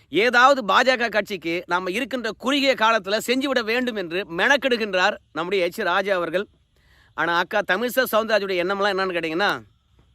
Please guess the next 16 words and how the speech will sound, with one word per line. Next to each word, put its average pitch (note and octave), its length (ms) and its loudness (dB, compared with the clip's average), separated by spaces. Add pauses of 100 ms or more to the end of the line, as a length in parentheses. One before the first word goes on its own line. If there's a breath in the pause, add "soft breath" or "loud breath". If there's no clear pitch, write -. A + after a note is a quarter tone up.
(120)
வாழ்நாள்ல F#3+ 800 4 (360)
தமிழகத்துல G#3+ 480 0 (100)
பாஜக G#3 380 2
ஆட்சியை F#3+ 560 2
பிடிக்கணும், F#3+ 420 -4 (380)
நாம் E3+ 160 -2
ஒரு F3+ 140 2
அமைச்சராவது B3 640 2
இருக்கணும், G3+ 340 -2 (240)
இல்ல E3+ 240 -4
சீனியர் C4+ 360 -2
என்ற A#3 260 -2
முறையில A3+ 440 -2
நம்மள G3 360 -2
முதலமைச்சராவது A3+ 600 2
ஆக்கணும் G3+ 560 4